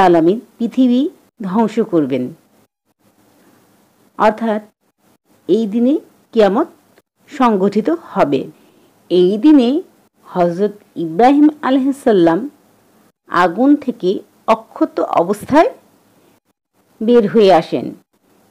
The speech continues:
এই দিনে হযরত ঈসা আলাইহিসসালাম জন্মগ্রহণ করেন এবং মহান আল্লাহ রাব্বুল আলামিন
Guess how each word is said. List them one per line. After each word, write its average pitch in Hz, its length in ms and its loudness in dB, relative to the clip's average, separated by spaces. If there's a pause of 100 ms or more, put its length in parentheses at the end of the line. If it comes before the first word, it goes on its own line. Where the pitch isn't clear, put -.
(240)
এই 294 160 2
দিনে 208 300 2 (500)
হযরত 165 380 0 (260)
ঈসা 165 340 -6
আলাইহিসসালাম 302 760 0 (680)
জন্মগ্রহণ 240 840 2
করেন 294 360 2 (500)
এবং 214 320 2 (720)
মহান 202 400 -2
আল্লাহ 226 400 -4
রাব্বুল 214 360 0
আলামিন 170 440 0